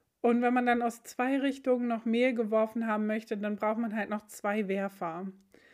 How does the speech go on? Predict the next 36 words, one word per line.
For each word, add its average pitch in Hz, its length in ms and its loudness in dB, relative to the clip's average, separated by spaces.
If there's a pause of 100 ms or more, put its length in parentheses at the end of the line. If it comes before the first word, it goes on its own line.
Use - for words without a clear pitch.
(140)
So, 208 120 -6
man 220 160 0
kann 240 200 0
sich 269 220 -6
halt 226 200 2
mit 220 160 -2
den 214 120 0
Models 196 340 -4
abstimmen, 240 460 -2
dass 220 160 -2
die 214 160 -4
sich 208 260 -6
gegenseitig 262 640 0
bewerfen 233 500 0
und 214 160 -2
dass 208 160 -8
die 202 460 -2 (100)
sich 208 220 -6
gegenseitig 196 880 -4
abwechseln. 294 600 2
Das 226 180 0
ist - 120 -16
gar 214 160 0
kein 202 180 -4
Problem. 220 360 -2
Das 220 180 -2
hat 208 140 -2
bei 196 80 2
uns 214 240 -2
auch - 260 -6
wirklich 196 460 -4 (180)
eins 233 360 2
A 202 220 -2
funktioniert. 202 800 -4
Das - 140 -18
hat 190 220 -6